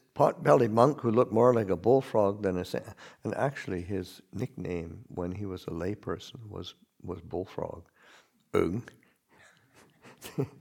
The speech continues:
Had an appeal and a way of communicating truth that reached across cultural barriers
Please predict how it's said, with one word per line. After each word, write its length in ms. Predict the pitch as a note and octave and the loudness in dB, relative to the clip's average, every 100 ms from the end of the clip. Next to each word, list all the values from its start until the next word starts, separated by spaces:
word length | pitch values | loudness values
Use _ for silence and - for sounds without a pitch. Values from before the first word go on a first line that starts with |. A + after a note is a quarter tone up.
| - - - _ _ - - - | -20 -20 -20 _ _ -10 -10 -10
Had 220 | - C3 C#3 | 4 8 8
an 180 | C#3 | 8
appeal 520 | B2 - E3+ C#3 G#2 - | 6 6 8 8 8 6
and 180 | A2+ | 2
a 60 | A2 | 2
way 260 | G#2+ A2 B2 | 4 4 4
of 140 | B2 | 0
communicating 840 | - G#2+ B2+ C#3+ C#3+ B2+ A2+ G#2 | 0 2 4 2 0 -2 -2 -4
truth 500 | G2 - C3+ F2+ - - - - - | -6 -2 0 0 -6 -18 -20 -10 0
that 180 | G#2 | 0
reached 460 | G2 G2+ C3 - - | 2 -2 -2 -4 -10
across 400 | A2+ A2 G#2+ G#2 | -4 0 0 -2
cultural 560 | - C3 C3 - A2+ G2 | -6 -6 -6 -4 -2 -2
barriers 800 | G2 F#2+ G2+ G2+ E2+ D#2 E2 | -2 0 0 -2 -2 -4 -6